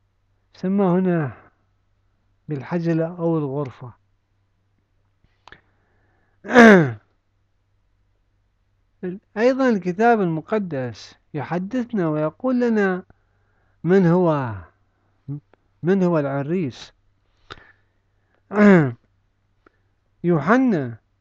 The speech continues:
في الإصحاح الثالث لإنجيل يوحنا، يوحنا المعمدان يتكلم ويقول عن الرب يسوع المسيح الآتي في العدد التاسع والعشرين من إنجيل يوحنا،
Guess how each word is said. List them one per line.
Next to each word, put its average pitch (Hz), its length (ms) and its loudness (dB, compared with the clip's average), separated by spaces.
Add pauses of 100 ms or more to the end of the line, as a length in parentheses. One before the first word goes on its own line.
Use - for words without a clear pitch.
(340)
في 165 60 -8
الإصحاح 170 680 -2 (1120)
الثالث 156 640 0 (360)
لإنجيل 151 480 -2
يوحنا، 147 560 -2 (600)
يوحنا 214 500 -2
المعمدان 147 920 -4 (1200)
يتكلم 233 800 0
ويقول 180 440 -2
عن 170 240 -2
الرب 170 260 -4
يسوع 190 400 -4
المسيح 151 520 -4
الآتي 165 560 -2 (2750)
في 156 80 -4
العدد 185 320 -2
التاسع 208 520 0
والعشرين 160 720 -6
من 147 180 -6
إنجيل 147 380 -4
يوحنا، 180 560 -4